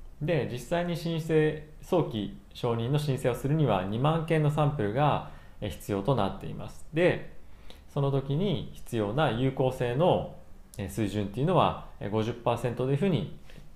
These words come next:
言われています。まだ今九十パーセントなので、えー、非常に期待がさらに高まるというような水準ではあるんですが、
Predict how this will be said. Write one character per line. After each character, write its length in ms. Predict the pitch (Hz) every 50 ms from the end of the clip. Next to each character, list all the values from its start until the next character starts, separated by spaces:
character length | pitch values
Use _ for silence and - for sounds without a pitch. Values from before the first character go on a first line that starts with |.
| - - -
言 120 | 98 95
わ 80 | 95 92
れ 80 | 87 90
て 100 | - 98
い 60 | 87
ま 100 | 87 87
す。 80 | -
ま 140 | 160 170 165
だ 60 | 151
今 220 | 160 170 160 135 -
九 140 | - - 127
十 100 | 120 127
パ 180 | 123 - 127 120
ー 60 | -
セ 100 | - 131
ン 60 | 117
ト 120 | 98 95 90
な 80 | 85
の 120 | 85 85 95
で、 280 | 117 117 98 82 - - - - - - - - - - - - -
え 80 | - -
ー、 20 |
非 60 | - -
常 100 | 117 117
に 120 | 113 107
期 120 | 110 -
待 180 | - 113 110 110
が 240 | 104 101 101 - -
さ 120 | - 117
ら 100 | 107 98
に 80 | 90 87
高 200 | 85 90 - 113
ま 120 | 101 98 92
る 100 | - 78 - - - - -
と 100 | - 98
い 160 | 95 104 101
う 40 | 101
よ 140 | 104 101 95
う 20 |
な 100 | 90 90
水 160 | 87 - 101 95
準 180 | 95 95 95
で 120 | 95 107 101
は 140 | - 120
あ 60 | 117 110
る 80 | 101
ん 80 | 98 92
で 60 | 95
す 160 | - - -
が、 320 | 151 185 160 110 - -